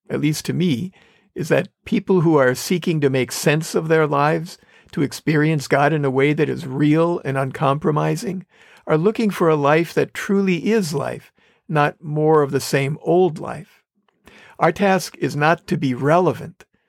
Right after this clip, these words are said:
to pander to what the world thinks it needs, but to proclaim the good news of Jesus Christ, a new start in life, a life that is real, a life that is like salt,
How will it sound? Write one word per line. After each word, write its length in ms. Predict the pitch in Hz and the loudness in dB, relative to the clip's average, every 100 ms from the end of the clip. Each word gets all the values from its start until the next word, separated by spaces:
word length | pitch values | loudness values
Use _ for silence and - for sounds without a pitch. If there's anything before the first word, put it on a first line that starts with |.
| _ - | _ -6
to 80 | |
pander 480 | - - 165 180 165 | -4 0 2 2 0
to 180 | 139 143 | 0 0
what 220 | 139 143 | 0 0
the 80 | 143 | -2
world 460 | 127 156 175 156 - | 0 0 0 0 -2
thinks 340 | 135 131 - | -2 -2 -6
it 140 | - | -6
needs, 480 | 131 127 127 - - - - _ - | -4 -6 -6 -12 -18 -20 -20 _ -4
but 140 | - | -2
to 100 | 165 | -2
proclaim 640 | - 143 - 160 170 180 | 0 -2 0 0 2 2
the 120 | 160 131 | 2 0
good 280 | - 170 | 2 2
news 380 | 156 156 165 151 | 4 2 2 0
of 180 | - 143 | -4 -6
Jesus 440 | 143 160 156 151 | -4 -4 -4 -6
Christ, 560 | - - 185 135 - - - - - | -4 -2 0 -2 -8 -16 -20 -16 -2
a 100 | 156 | 0
new 300 | 147 165 185 | 2 0 0
start 500 | - - 170 190 185 | -2 2 2 2 0
in 160 | 135 | -6
life, 320 | 127 131 127 - - | -4 -6 -6 -12 -8
a 80 | 147 | -2
life 320 | 147 165 170 | 2 2 2
that 160 | - 151 | 2 0
is 160 | 135 143 | 0 -4
real, 560 | 143 180 190 120 120 - _ - | 0 2 2 0 -6 -18 _ -6
a 80 | |
life 400 | 135 143 165 165 | 0 4 4 2
that 160 | - 143 | 0 2
is 160 | 143 143 | 0 0
like 260 | 139 135 | -2 -2
salt, 540 | - - 156 143 - | -6 0 2 0 -4